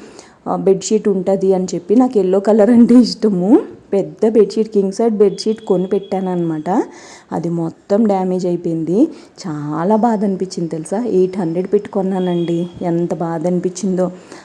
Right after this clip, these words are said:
అసలు పిల్లో కవర్స్ కూడా పని చేయకుండా పోయాయి అన్నమాట. కొన్ని కొన్ని అలాగే ఉంటాయి. అప్పటి నుంచి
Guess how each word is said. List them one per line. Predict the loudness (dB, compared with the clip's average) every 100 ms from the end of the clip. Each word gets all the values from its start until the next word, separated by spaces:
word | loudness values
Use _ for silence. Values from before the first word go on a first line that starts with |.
| -10
అసలు | -6 -4
పిల్లో | -4 -2 -2
కవర్స్ | -2 -2 -2 -2
కూడా | -2 -2
పని | 0 0 0 -2
చేయకుండా | -2 -2 -4 -2
పోయాయి | 0 2 2 0
అన్నమాట. | -2 -2 -4 -6 -8 -8 -10 -2
కొన్ని | 2 2
కొన్ని | 0 -4 -4
అలాగే | -4 -6 -4 -2
ఉంటాయి. | -2 -4 -6
అప్పటి | -6 -4 -2 0
నుంచి | -2 0 2 2